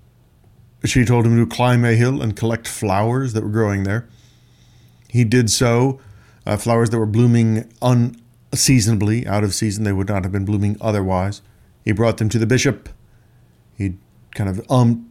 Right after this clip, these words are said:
emptied out his sack, dumped them out in front of the bishop. And, uh, the bishop realized that this was a miracle. And that is why, when he looked at the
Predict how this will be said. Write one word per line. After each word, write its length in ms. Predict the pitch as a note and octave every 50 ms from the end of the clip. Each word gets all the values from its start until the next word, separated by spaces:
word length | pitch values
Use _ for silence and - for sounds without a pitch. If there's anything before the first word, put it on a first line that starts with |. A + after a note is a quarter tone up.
| - -
emptied 300 | C#3 B2+ B2 B2+ A#2+ A2+
out 100 | A2+ A2
his 140 | A2+ F#2+ -
sack, 600 | - - - D3 C3 B2 B2 B2 - - - -
dumped 280 | - A#2 A2 G#2 - -
them 100 | G#2+ G#2+
out 140 | G#2+ G#2 G2+
in 80 | G#2
front 160 | G2 A#2 A2
of 40 | G#2+
the 40 | G#2
bishop. 380 | G2+ A2 G2 G2+ G#2+ G2 - - _ _ _ _ _ _ _ _ _ _ _ _ _ _ _ _ _ _ _ _ _ -
And, 420 | - F#2 F2+ F2+ F2+ F#2 F#2 F2+ F2+
uh, 140 | F#2 E2+ E2+
the 80 | F2+
bishop 320 | F#2+ G#2+ G2+ G2 G2+ F#2+ G#2
realized 540 | A2 A2 G2 G2+ G2+ G2+ G#2 G#2 F#2+ F#2+
that 180 | - G2+ F#2 F#2+
this 240 | F#2+ F#2+ - - -
was 200 | G2 F#2+ F2 F#2+
a 200 | F#2+ F2+ F2 F2
miracle. 720 | G2+ B2+ D3 D#3 D3+ C#3+ C3+ - D3 C#3+ C#3 C3+ A2+ F#2+ - _ _ _ _ _ _ _ _ _ _ _ _ _ - - - _ _ _ _ _ _ _ -
And 300 | C3 B2+ B2+ B2 A#2+ G#2+
that 180 | A#2 A#2+ A2+
is 140 | A#2 G#2 G2
why, 680 | G2 G2 G2 F2+ F#2 G2 G2 G2 G2 G2+ G2+ G2+ A2 - - _ _ _ _ _ _ _ _ _ _ _ _ _ _ _ _ _ _ _ _ _ _ _ _ _ _ _ -
when 180 | - C3 B2+ B2
he 100 | B2 A#2
looked 240 | B2+ C#3 C3+ - B2
at 140 | A2 F#2+
the 180 | A2+ A2 A2